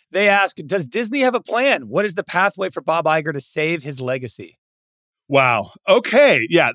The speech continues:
Speaker 2: So let's lump a bunch of Disney questions into one discussion here, because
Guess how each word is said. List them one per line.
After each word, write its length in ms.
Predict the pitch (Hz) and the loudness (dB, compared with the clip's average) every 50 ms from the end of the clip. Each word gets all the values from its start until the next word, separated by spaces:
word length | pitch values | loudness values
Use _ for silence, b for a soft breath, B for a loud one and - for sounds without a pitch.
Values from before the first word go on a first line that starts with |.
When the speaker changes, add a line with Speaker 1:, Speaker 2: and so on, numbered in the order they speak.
| 151 151 | -4 -6
Speaker 2:
So 260 | - 202 185 185 196 - _ | -4 -2 -2 -2 -2 -6 _
let's 400 | 202 190 208 262 247 - - 240 - _ 185 | 0 2 4 4 2 0 -6 -20 -20 _ -10
lump 380 | 165 147 170 180 190 190 - | -2 2 4 4 4 4 4
a 80 | 180 156 | 0 0
bunch 340 | 127 147 147 147 151 - - | 4 4 4 4 2 0 -2
of 120 | 143 127 | -2 0
Disney 360 | 107 139 139 120 110 131 123 | 0 0 0 0 0 -2 -2
questions 600 | 110 - 135 123 113 - - - 117 110 107 - - | 0 0 0 0 0 0 -2 -4 -2 -2 -4 -4 -6
into 640 | 127 113 113 101 - - 113 107 104 101 98 98 101 _ _ _ _ _ 98 101 | -6 -4 -4 -4 -4 -4 -4 -2 -2 -2 -4 -6 -10 _ _ _ _ _ -14 -6
one 520 | 110 120 120 113 110 107 107 104 101 98 90 | -2 0 0 0 0 0 -2 -2 -4 -6 -6
discussion 540 | 104 101 - - 107 95 95 - 87 82 87 | -10 -12 -8 -8 -8 -8 -8 -8 -12 -16 -16
here, 240 | 90 78 65 67 - | -16 -18 -20 -20 -18
because 840 | - 95 82 - - 110 101 95 95 95 92 90 92 90 - - - | -18 -18 -16 -10 -6 -4 -4 -4 -4 -4 -6 -8 -10 -12 -14 -18 -20